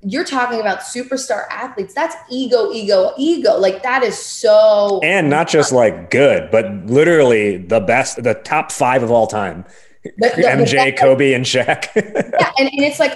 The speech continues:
Speaker 1: all of these motherfuckers had issues with that. Like,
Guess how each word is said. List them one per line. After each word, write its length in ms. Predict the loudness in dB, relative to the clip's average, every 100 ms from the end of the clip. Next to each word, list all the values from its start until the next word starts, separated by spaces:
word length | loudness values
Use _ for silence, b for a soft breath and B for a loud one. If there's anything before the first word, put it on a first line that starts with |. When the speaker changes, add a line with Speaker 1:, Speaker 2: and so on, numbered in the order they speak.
| 2
Speaker 1:
all 360 | 4 4 2
of 60 | 0
these 120 | -4
motherfuckers 640 | -2 -6 -4 -4 -2 -4 -6
had 600 | -6 -4 -4 -4 -4 -6 _ _ _
issues 680 | 0 2 0 -4 -4 -4 -6 -12 -14
with 280 | 0 0 0
that. 280 | -4 -4 -2
Like, 320 | -2 -2 -8